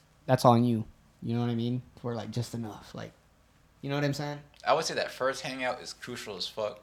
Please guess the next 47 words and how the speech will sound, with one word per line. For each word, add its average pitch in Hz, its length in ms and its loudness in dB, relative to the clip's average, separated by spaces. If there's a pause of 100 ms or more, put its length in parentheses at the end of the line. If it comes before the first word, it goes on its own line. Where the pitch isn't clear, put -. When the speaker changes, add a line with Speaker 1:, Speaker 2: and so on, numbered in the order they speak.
(920)
Speaker 2:
Because - 220 -10
that 101 140 -2
second 123 320 -2
one, 104 120 -4
you 107 60 -10
might 87 120 -4
just 90 120 -12
be 98 80 -8
the 82 80 -6
friend 95 360 -4 (500)
that 87 120 -4
just 87 140 -12
come 98 180 -10
with 87 100 -12
me 85 60 -14
and 82 80 -10
I 85 40 -6
go 80 100 -10
shopping 92 340 -4
and 85 120 -14
shit. - 280 -10 (2000)
It's - 100 -20
very 113 180 -10
interesting. 92 300 -14 (220)
But 107 100 2
I, 113 300 4
I, 139 220 10
I 156 40 10
just 156 260 0
bring 147 140 0
him 143 140 2
up 117 180 6
'cause 104 120 -2
I 104 80 4
feel 113 140 -2
like 104 100 0
he 101 220 -10 (280)
might 82 160 -6
be 90 80 -10
a 80 40 -12
perfect 90 280 -6
example 87 320 -8
of 80 80 -12
some 85 140 -12
nigga 92 220 -10
who 87 80 -14
just 85 280 -12